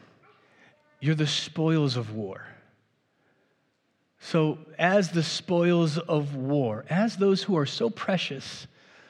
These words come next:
so loved by God, that he will shed blood to rescue you. And in Revelation,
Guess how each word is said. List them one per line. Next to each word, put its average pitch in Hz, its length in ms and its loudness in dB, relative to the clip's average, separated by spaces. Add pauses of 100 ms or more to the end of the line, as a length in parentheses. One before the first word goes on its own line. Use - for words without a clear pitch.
(240)
so - 300 -2
loved 180 840 2 (600)
by 147 160 2
God, 135 460 0 (380)
that 160 160 4
he 180 460 0 (600)
will 175 380 4
shed 170 580 0 (120)
blood 143 600 0 (1400)
to - 220 -6
rescue 139 520 0
you. 101 360 -4 (1400)
And 139 420 2
in 143 180 2
Revelation, 147 840 2